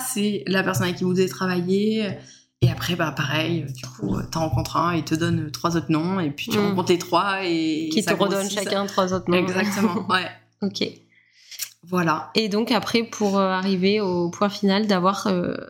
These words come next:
Speaker 2: ta propre fromagerie, ça a été facile, ça, pour toi, de passer, euh, de cette case, euh, de salarié à chef d'entreprise ?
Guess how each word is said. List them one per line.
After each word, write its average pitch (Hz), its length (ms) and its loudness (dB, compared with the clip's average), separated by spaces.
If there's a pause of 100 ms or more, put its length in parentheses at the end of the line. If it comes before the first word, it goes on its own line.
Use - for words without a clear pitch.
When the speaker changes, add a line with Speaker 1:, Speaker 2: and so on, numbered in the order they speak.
(120)
Speaker 2:
ta 196 120 0
propre - 320 -6
fromagerie, 196 480 2 (180)
ça 233 120 2
a - 20 4
été 220 260 2
facile, 226 400 0
ça, 262 180 0
pour - 220 -2
toi, 240 200 2
de 226 100 4
passer, 226 460 2
euh, 196 280 2 (340)
de 202 60 2
cette 190 240 2
case, 208 300 2
euh, 196 300 2
de 190 340 2
salarié 196 720 2
à 185 520 2
chef 185 200 -2
d'entreprise ? 190 640 -4